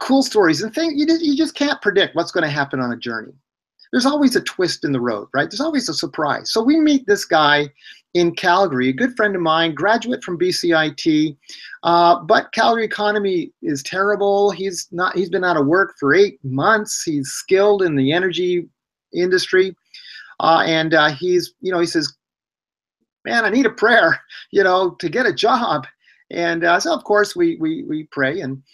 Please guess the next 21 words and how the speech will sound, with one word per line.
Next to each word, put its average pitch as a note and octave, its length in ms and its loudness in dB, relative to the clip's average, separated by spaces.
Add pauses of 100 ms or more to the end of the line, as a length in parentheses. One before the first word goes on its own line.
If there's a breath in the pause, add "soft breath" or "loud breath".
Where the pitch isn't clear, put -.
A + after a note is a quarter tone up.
(300 loud breath)
and F#3+ 140 -4
he A3+ 100 -2
says, G#3+ 340 -2
"As G3+ 180 0
soon D4+ 160 -2
as C4 120 -2
I G#3 120 2
left G3+ 260 0
the F3+ 80 -2
house, F3+ 280 -2
his D3 140 -8
phone A3+ 280 -2
rang, C3+ 480 -4 (680 soft breath)
and F#3+ 140 -6
he's C4+ 240 0
got A3+ 220 -2
a E3+ 80 2 (120)
call E3 520 -2 (320)
from F#3+ 280 -2
Saint A3+ 340 -2
John's, G3 720 0